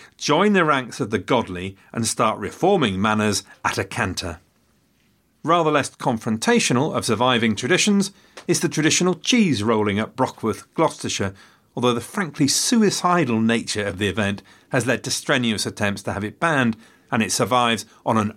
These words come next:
unofficial basis. One of my favourite quotes of the day comes from Wikipedia, so I hope it is accurate, but it's from a former winner of the cheese rolling, Helen, who defiantly proclaimed, "No one's gonna stop us doing it.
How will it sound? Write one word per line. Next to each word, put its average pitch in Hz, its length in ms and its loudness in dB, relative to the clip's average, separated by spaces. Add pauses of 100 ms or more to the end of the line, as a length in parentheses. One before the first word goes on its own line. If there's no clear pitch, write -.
unofficial 131 720 -2 (140)
basis. 110 560 -2 (680)
One 147 120 0
of 117 80 2
my 110 120 2
favourite 104 440 -4
quotes - 400 -6
of 92 60 -10
the 92 60 -10
day 117 420 0 (200)
comes 113 220 -2
from 95 120 -2
Wikipedia, 104 600 0
so 98 160 0
I 90 60 0
hope 92 200 -2
it 95 80 -10
is 90 100 -6
accurate, 214 400 0 (320)
but 123 120 -2
it's 117 160 -4
from 127 180 0
a 135 160 -4
former 190 500 2
winner 139 540 0
of 98 100 -6
the 107 80 -6
cheese 120 380 0
rolling, 147 460 2 (160)
Helen, 113 420 2 (440)
who 143 120 2
defiantly 185 680 0
proclaimed, 139 640 0 (640)
"No 160 160 2
one's 185 320 0
gonna 156 220 0
stop - 260 0
us 143 220 0
doing 123 260 2
it. 180 220 0